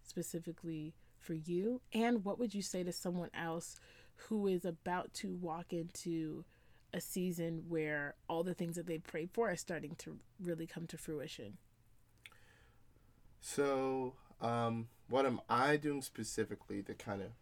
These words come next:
Speaker 2: prepare, uh, a-, to make this promise something that's good for me and not something that turns into, um, a weight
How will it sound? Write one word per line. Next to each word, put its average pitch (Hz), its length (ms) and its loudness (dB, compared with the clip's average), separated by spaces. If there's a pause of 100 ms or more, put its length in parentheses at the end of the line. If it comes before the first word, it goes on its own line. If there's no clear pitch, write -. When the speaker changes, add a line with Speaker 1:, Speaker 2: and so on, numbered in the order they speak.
Speaker 2:
prepare, 117 880 4 (200)
uh, 113 300 8 (100)
a-, - 440 -4
to 127 100 -6
make 120 240 2
this 117 160 -2
promise 110 520 0
something 107 440 -2
that's - 320 -6 (160)
good 110 240 2
for - 180 -6
me 98 200 -4
and 98 100 -4
not 107 200 -4
something 107 320 -8
that - 180 -6
turns 110 340 -6
into, 107 480 -6 (580)
um, 101 360 -4 (400)
a 110 80 2
weight 107 480 2